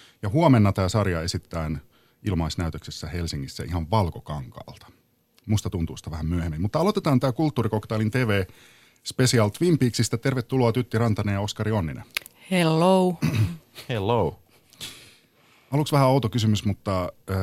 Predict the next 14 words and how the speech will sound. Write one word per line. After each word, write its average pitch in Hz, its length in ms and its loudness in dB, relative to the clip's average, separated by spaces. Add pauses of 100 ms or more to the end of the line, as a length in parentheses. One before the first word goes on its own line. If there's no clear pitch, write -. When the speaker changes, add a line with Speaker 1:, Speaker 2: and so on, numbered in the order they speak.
(360)
Speaker 1:
sopiks 165 460 -6
te, 120 100 -2
että - 220 -6
te 101 140 -2
seivaatte 85 720 0
tän 76 360 -8 (400)
tilanteen 80 560 -6
ja 80 100 -8
jatkatte, 92 520 -8
jos 80 160 -14
jotain 82 260 -10
ikävää 71 340 -14
tapahtuu? - 460 -20 (1800)
Speaker 3:
Ehkä. 127 360 -4